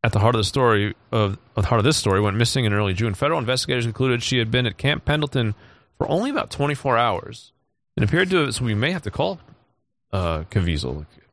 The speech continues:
She's only been there twenty-four hours. Is she being trafficked? Appeared to have met the Marine whose barracks room she would come to just in just stay in just a day prior.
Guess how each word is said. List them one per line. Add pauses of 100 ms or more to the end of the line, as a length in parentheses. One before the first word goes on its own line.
She's
only
been
there
twenty-four
hours.
Is
she
being
trafficked? (360)
Appeared
to
have
met (360)
the
Marine
whose
barracks
room
she
would
come
to
just (640)
in
just
stay
in
just
a
day
prior.